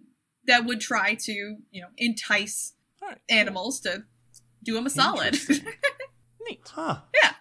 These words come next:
Speaker 3: What are the features? So I, I, I, we, we read in that the new f-, potential earliest flower that
Speaker 1: Mm-hmm.
Speaker 3: we reported on in the news in episode something or other. I don't remember the news.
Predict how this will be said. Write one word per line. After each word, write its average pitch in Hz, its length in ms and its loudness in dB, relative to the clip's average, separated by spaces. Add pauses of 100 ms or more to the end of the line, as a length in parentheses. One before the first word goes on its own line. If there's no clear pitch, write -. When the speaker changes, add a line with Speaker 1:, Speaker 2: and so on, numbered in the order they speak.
(220)
Speaker 3:
What 165 360 0
are 247 120 -2
the 226 120 -8
features? 185 960 -8
So 147 360 2
I, 156 160 0
I, 151 340 0
I, 139 80 -2 (100)
we, 139 240 -4 (300)
we 131 160 -4
read 165 600 -2
in 151 120 0
that 127 380 -2
the 123 100 -2
new 175 680 -2 (260)
f-, - 280 -20
potential 147 640 0
earliest 127 440 0
flower 110 360 0
that - 80 -2
Speaker 1:
Mm-hmm. 113 100 -4
Speaker 3:
we 107 100 -6
reported 104 420 -6
on 110 140 -4
in 104 100 -6
the 107 60 -6
news 107 260 -4
in 110 80 -6
episode 107 440 -6
something 95 340 -8
or 92 80 -10
other. 90 160 -8
I 98 60 0
don't 95 100 -4
remember 101 220 -8
the 90 80 -14
news. 95 220 -12